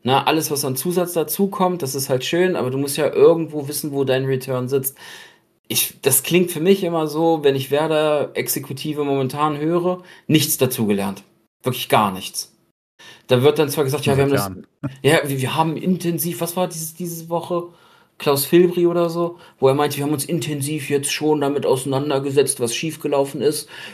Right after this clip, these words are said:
Speaker 1: und wir werden uns auch weiterhin damit befassen. Die müssen natürlich niemandem erzählen, was die letzten Endes vorhaben, weil das ist ja auch handlungspositionsschwächend.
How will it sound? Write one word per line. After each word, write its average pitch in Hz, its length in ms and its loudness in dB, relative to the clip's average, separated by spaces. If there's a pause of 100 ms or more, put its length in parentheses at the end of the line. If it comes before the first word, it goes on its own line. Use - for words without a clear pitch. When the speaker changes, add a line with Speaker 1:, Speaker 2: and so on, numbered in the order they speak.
Speaker 1:
und 135 280 4
wir 131 160 6
werden 139 220 4
uns 139 100 -2
auch - 160 -2
weiterhin 135 400 2
damit 135 240 0
befassen. 123 600 -4 (280)
Die 117 80 -2
müssen 147 260 2
natürlich 143 480 -4
niemandem 147 640 0
erzählen, 135 840 -2 (300)
was 131 220 2
die 139 120 -4
letzten 131 280 -2
Endes 117 260 0
vorhaben, 170 460 2
weil 113 80 0
das 117 80 -6
ist 113 160 -6
ja 110 100 -2
auch - 280 0
handlungspositionsschwächend. 170 1600 -2